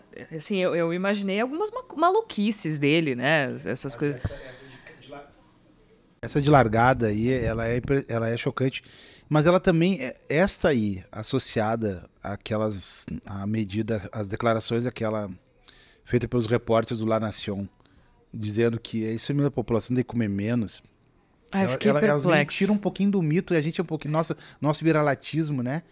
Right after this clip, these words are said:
Speaker 2: De olhar que ali tem uma vanguarda no combate a isso e aquilo, assim, tá, sabe, o, o, quem é do mal, quem glori-, glorifica a ditadura, né? Quem é reaça tá lá, tava lá guardadinho.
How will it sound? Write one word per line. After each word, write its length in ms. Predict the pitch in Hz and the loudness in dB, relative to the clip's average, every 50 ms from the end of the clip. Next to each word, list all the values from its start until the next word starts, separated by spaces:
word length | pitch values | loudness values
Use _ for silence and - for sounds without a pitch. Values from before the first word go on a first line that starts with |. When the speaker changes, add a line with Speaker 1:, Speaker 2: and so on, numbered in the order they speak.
| _ - _ _ - | _ -20 _ _ -6
Speaker 2:
De 100 | 113 131 | -2 0
olhar 240 | 139 127 120 127 139 | 2 2 2 2 0
que 100 | - - | 0 0
ali 140 | 143 123 127 | -2 -2 0
tem 100 | - 147 | 0 0
uma 160 | 139 139 131 | 0 0 0
vanguarda 760 | 123 123 123 113 101 98 98 104 123 135 139 135 117 107 117 | 2 0 0 -2 -2 -6 -6 -6 -4 -2 -2 -2 -4 -4 -6
no 120 | 107 110 - | -6 -6 -6
combate 500 | - 110 107 104 117 123 123 - - 113 | -6 -6 -4 -2 0 -2 -2 -2 -4 -4
a 20 | |
isso 320 | 104 117 135 147 143 - | -2 -2 -2 -2 -2 -2
e 40 | 147 | -4
aquilo, 280 | 127 117 - 143 156 160 | -4 -4 -2 -2 -2 -2
assim, 140 | 151 - - _ - - - - _ _ _ - | -2 -4 -8 _ -20 -20 -20 -20 _ _ _ 0
tá, 200 | - 214 208 - _ _ _ _ - - _ _ | 0 0 0 0 _ _ _ _ -20 -20 _ _
sabe, 540 | - - - 226 220 180 165 143 110 - - _ - | 0 4 6 6 8 6 4 0 -2 -6 -14 _ -16
o, 60 | 65 101 107 113 151 147 143 - 135 131 131 127 131 123 117 90 - | -14 -12 -10 -8 -6 -6 -4 -4 -6 -6 -6 -6 -6 -6 -6 -8 -10
o, 60 | - - | -12 -10
quem 200 | - 147 151 156 | -6 -4 -2 -2
é 40 | 143 | -2
do 140 | 123 117 | -2 -2
mal, 540 | 107 107 110 113 117 113 110 110 107 101 104 _ _ _ _ _ _ _ _ _ _ _ _ _ | -2 0 0 0 2 2 0 0 -2 -6 -10 _ _ _ _ _ _ _ _ _ _ _ _ _
quem 560 | - - 117 110 110 107 104 104 101 101 98 101 | -10 -8 -6 -6 -4 -4 -4 -4 -4 -4 -6 -6
glori-, 300 | 101 107 113 113 113 - _ - | -6 -4 -4 -4 -6 -8 _ -8
glorifica 640 | 104 110 113 113 113 104 - - - 123 - 120 | -4 -4 -2 -2 -2 -4 -6 -6 -6 -6 -4 -6
a 20 | |
ditadura, 920 | 101 - - 107 101 85 85 90 117 123 123 123 120 113 107 101 101 104 - _ _ - | -6 -6 -6 -6 -6 -6 -4 -4 -4 -2 0 0 0 -2 -2 -4 -8 -12 -16 _ _ -14
né? 200 | 104 113 120 120 | -10 -8 -8 -8
Quem 180 | - 131 127 | -6 -6 -4
é 60 | 131 | -4
reaça 400 | 123 120 117 117 131 139 - 156 | -4 -4 -2 -2 -4 -4 -4 -6
tá 180 | 151 - 165 151 | -4 -2 -2 -2
lá, 260 | 151 151 156 156 151 143 | 0 0 -2 -2 -4 -4
tava 180 | - 151 143 151 | -2 -2 0 0
lá 80 | 170 | 2
guardadinho. 800 | 190 180 190 180 170 175 165 151 131 120 139 156 160 147 120 | 2 4 4 4 6 4 4 4 2 0 0 0 2 0 0